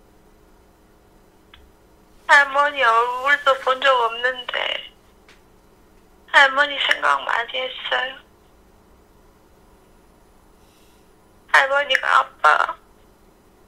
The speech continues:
정말, 정말 사랑했다는 거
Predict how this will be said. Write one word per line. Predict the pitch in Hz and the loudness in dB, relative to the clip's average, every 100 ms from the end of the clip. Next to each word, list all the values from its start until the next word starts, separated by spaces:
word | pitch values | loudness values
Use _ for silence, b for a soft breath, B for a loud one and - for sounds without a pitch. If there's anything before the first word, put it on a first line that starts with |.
| - | -8
정말, | - 277 - - - - | -8 -2 -2 -2 -6 -14
정말 | 302 311 302 302 | -10 0 0 2
사랑했다는 | 294 294 294 302 302 - - - - | 2 2 0 -2 -6 -2 -2 -2 -4
거 | - 302 302 | -4 -2 -4